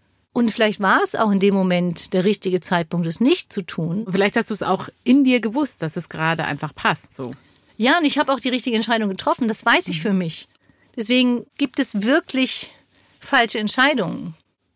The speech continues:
Speaker 1: Vielleicht machen wir das ein andermal.
Speaker 2: Mhm. Das ist ein sehr spannendes Thema,
Speaker 1: Mhm.
Speaker 2: ja.
Speaker 1: Und ich habe die Entscheidung getroffen und die war gut so für den Moment. Und das, was ich in der Zeit gemacht habe, war fantastisch.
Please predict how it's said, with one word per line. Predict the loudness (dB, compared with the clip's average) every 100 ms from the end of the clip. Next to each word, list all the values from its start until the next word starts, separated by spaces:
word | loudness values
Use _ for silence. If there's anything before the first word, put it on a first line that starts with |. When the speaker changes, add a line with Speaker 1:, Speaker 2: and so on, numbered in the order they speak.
| _ _ _ _
Speaker 1:
Vielleicht | -6 -4
machen | -2 -2
wir |
das | -4 -4
ein |
andermal. | -4 -2 -2 -2 0 -2 -4 _ _
Speaker 2:
Mhm. | -4 -2 -2 -4 -8 -14 -10
Das | -8
ist | -4
ein | -2
sehr | -2 -2
spannendes | -4 -4 -6 -2
Thema, | -2 0 0
Speaker 1:
Mhm. |
Speaker 2:
ja. | 2 2 0 -4 _ _ _ _
Speaker 1:
Und | -6 -2
ich |
habe | 0
die | 0
Entscheidung | 0 0 2 0
getroffen | 0 -4 -2 -2
und | -2
die | -2
war | -2
gut | -2 -2 -2
so | 0 -2
für | -2 -4
den | -2 -2
Moment. | -4 -6 -8
Und | -6 -4
das, | -2
was | -2 -4
ich | -2
in |
der | -2 0
Zeit | 0 -2
gemacht | -2 -2 -2
habe, | -4
war | -4 -4
fantastisch. | -4 -4 -4 -4 -6 -8 -10